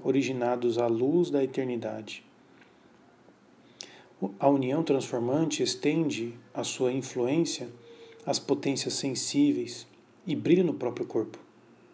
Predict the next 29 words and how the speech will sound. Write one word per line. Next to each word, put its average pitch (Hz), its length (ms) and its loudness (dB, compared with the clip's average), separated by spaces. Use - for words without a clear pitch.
Uma 127 160 0
citação, 156 720 0
Sétimas 123 580 -2
Moradas, 135 760 0
capítulo 135 460 0
dois, 151 240 4
parágrafo 139 480 0
nove, 123 440 -2
Santa 143 300 2
Teresa 147 340 4
diz: 120 460 -6
"Ao 143 160 8
entrar 143 300 2
aqui, 143 420 2
a 135 100 4
alma 143 320 2
já 143 140 2
não 143 180 2
sente 160 400 0
os 135 60 4
movimentos 127 640 0
que 180 80 4
costuma 170 480 4
haver 123 240 2
nas 120 160 -2
faculdades 117 680 0
e 120 60 0
na 120 100 0
imaginação. 113 680 -4